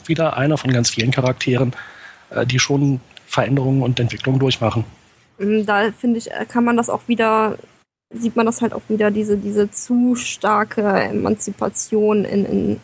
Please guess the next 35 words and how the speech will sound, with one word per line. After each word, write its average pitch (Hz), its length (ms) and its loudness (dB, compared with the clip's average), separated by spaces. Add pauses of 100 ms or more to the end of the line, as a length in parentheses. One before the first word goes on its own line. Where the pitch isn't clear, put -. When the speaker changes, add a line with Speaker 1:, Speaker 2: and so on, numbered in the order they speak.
(120)
Speaker 2:
Star 214 300 0
Trek, 202 300 -2 (1120)
finde 208 280 -2
ich. - 800 -10
Oder 92 120 -4
Speaker 1:
Bei 117 80 0
Speaker 2:
da 104 60 -2
Speaker 1:
dem 214 140 0
Charakter 170 380 -2
ja, 123 260 2
das 131 140 0
stimmt. 113 320 -4 (760)
Speaker 2:
Das 202 180 -4
ist - 160 -4
wieder 226 160 0
bei, 220 300 0
bei 214 520 0
Tasha 226 360 -2
Ja, 202 480 2 (100)
finde 190 260 2
ich. 190 200 0 (840)
Speaker 1:
Ja, 123 160 -2
da 117 120 2
haben 123 120 2
wir 123 60 0
ja 120 80 0
quasi 120 320 0
schon 123 240 2 (200)
den 127 140 0
Bogen 127 320 -2
zum 135 160 0
Anfang 123 260 0
der 123 120 0
Sendung 113 260 2
geschlagen. 120 420 0